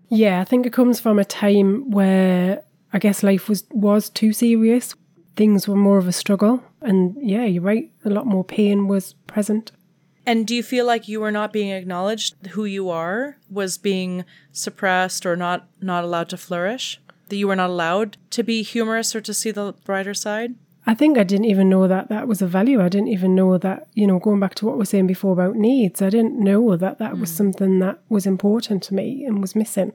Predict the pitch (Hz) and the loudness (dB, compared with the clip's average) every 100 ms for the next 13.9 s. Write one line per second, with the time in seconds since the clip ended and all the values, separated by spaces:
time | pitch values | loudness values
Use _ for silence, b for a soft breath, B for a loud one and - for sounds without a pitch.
0 | - 214 208 202 190 180 175 196 220 - | -10 -8 -6 -6 -8 -12 -8 -2 -2 2
1 | 208 202 180 190 208 190 180 - b b | 2 2 0 -2 0 0 -2 -8 b b
2 | b 220 214 233 185 196 170 220 240 160 | b -4 -2 2 2 0 -2 0 0 0
3 | - _ _ _ _ - 277 277 277 - | -6 _ _ _ _ -4 0 0 -2 -2
4 | 330 349 240 214 226 240 247 247 262 339 | -2 0 0 0 -2 -2 -4 -2 -2 -2
5 | - 247 226 226 220 - 190 185 220 220 | -2 -4 -2 -2 -4 -4 -4 -4 -2 -2
6 | 226 214 196 185 - 190 175 262 311 - | -2 -4 -4 -4 -4 -4 -4 -6 -6 -4
7 | 196 185 185 175 175 - 208 190 240 247 | -6 -6 -6 -6 -8 -6 -4 -2 -2 0
8 | 208 190 196 220 208 202 - 311 269 190 | 0 -2 -4 -4 -2 -6 -4 -2 0 0
9 | 196 208 180 180 - 254 190 165 180 - | 0 0 0 -6 -4 0 0 -2 -6 -8
10 | 214 240 247 240 240 254 233 226 202 202 | -6 -2 0 -2 0 -2 -2 -2 0 0
11 | 196 B B B B 220 - 214 214 214 | -2 B B B B -4 0 2 2 2
12 | 220 208 202 202 - 208 202 196 202 196 | 2 4 2 0 0 0 0 0 -2 -4
13 | 196 180 _ - 240 214 208 208 | -8 -10 _ -6 0 2 4 2